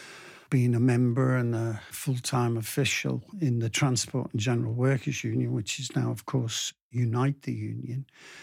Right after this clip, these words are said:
And we developed from there a culture that meant trade unions weren't just about winning pay and conditions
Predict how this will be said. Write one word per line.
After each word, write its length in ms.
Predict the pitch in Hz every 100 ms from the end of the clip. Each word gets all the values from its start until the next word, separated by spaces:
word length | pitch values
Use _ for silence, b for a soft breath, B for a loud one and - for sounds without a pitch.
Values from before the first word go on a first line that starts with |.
| B B -
And 560 | 127 139 143 190 151
we 360 | 139 143 139 123
developed 600 | - 135 147 156 123 -
from 420 | - - 147 160 135
there 500 | 117 98 110 123 -
a 60 | 143
culture 720 | - - 170 165 - - 110 -
that 240 | 135 131
meant 560 | 135 135 127 123 - - B B B B B B
trade 400 | - 165 170 151
unions 500 | 147 139 127 123 -
weren't 340 | 131 135 123
just 420 | 104 151 147 - 139
about 800 | 117 113 120 117 _ - - - -
winning 400 | 135 135 123 117
pay 340 | 104 - 131 123
and 140 | 110
conditions 920 | - 120 107 131 - - 123 123 120